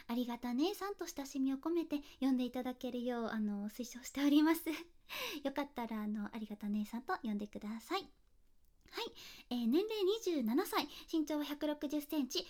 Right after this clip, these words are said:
体重はご-、五十、<laughs> 五十ピーキロです。<laughs> あのー、Dカップなんですよ。Dカップもあるとね、百六十セ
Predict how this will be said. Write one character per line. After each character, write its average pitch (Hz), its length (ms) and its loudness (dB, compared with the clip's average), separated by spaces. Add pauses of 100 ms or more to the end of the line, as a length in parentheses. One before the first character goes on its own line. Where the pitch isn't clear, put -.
(140)
体 320 240 0
重 330 220 -2
は 302 80 0
ご-、 - 100 -8 (540)
五 294 120 4
十、 294 200 2 (640)
<laughs> - 640 -6
五 320 80 -2
十 214 60 -4 (140)
ピ - 120 -6
ー 339 1300 -8 (260)
キ 254 120 0
ロ 226 100 -2
で 247 160 0
す。 - 100 -12 (720)
<laughs> 523 760 -8
あ 269 80 2
の 233 600 -2
ー、 - 40 -12 (300)
D 302 200 2
カ 587 100 2
ッ 571 140 -4
プ 349 60 4
な 277 120 6
ん 226 60 2
で 240 80 0
す 254 120 -4
よ。 233 140 -2 (300)
D 349 160 2
カ 554 100 2
ッ 539 120 -2
プ 381 100 6
も 277 100 6
あ 285 80 4
る 339 140 2
と 233 120 0
ね、 233 300 0 (280)
百 262 260 -4
六 427 160 4
十 427 80 2
セ 427 60 2